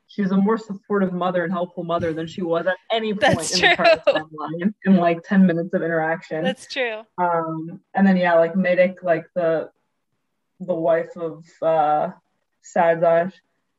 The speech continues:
Speaker 1: like, simply exists, whereas she didn't. So I, I, it feels like, and then Zuda's, like, alive again. So it feels like the, the women are rallying. Um, there's just a lot more female energy.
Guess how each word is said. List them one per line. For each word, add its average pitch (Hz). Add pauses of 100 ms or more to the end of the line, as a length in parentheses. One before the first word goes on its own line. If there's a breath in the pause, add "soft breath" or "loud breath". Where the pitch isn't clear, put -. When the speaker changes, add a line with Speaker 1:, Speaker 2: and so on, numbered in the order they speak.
(120)
Speaker 1:
like, 180
simply 185
exists, 175
whereas 165
she 165
didn't. 156
So 143
I, 160
I, - (220)
it 165 (100)
feels 170
like, 139
and 202
then 190
Zuda's, 170
like, 160
alive 160
again. 156
So 156
it 190
feels 165
like - (1120 soft breath)
the, 156 (140)
the 170
women 165
are 147
rallying. 143 (180)
Um, 160 (340)
there's 185
just -
a 160
lot 156
more 156
female 156
energy. 165